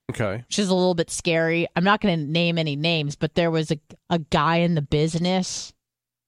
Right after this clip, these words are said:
Speaker 1: Yeah, sorry about that.
Speaker 2: Radio. Yeah, it wasn't, it wasn't Bloods. Um, it was about a year before I was fired from Cox, but I went to a, a party, and that was a lot of fun, and it was a very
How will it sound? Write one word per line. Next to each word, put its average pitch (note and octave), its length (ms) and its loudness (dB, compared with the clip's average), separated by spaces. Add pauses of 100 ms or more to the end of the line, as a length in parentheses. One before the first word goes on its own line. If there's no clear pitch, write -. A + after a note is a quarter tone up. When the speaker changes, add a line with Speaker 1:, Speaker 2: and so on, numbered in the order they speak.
(140)
Speaker 1:
Yeah, G2+ 100 -12
sorry F2+ 220 -8
about E2+ 120 -12
that. D3 60 -8
Speaker 2:
Radio. D#3+ 760 0 (300)
Yeah, A#2+ 160 -4
it - 20 -8
wasn't, A#2+ 280 -16 (100)
it C#3 40 -18
wasn't B2+ 200 -16
Bloods. - 220 -20 (500)
Um, D3 400 0 (160)
it G3+ 60 2
was G3+ 100 2
about A3+ 200 4
a G3 40 2
year F3 180 2
before C#3+ 320 -2
I A#2+ 60 -4
was A2+ 200 -10 (120)
fired A#2+ 260 -4
from A2+ 140 -10
Cox, A2+ 360 -6
but A#2 220 -8 (400)
I F3 60 2
went G#3+ 220 4
to G3+ 260 2
a, D3+ 300 0
a D3+ 40 -2
party, F#3+ 720 2
and D3 240 0
that F3 200 4
was F3+ 120 0
a F3+ 60 0
lot E3+ 200 2
of D#3+ 60 -2
fun, D#3+ 540 0 (300)
and D#3 180 2
it D#3 40 2
was D#3 180 0
a D#3 40 2
very D#3+ 600 0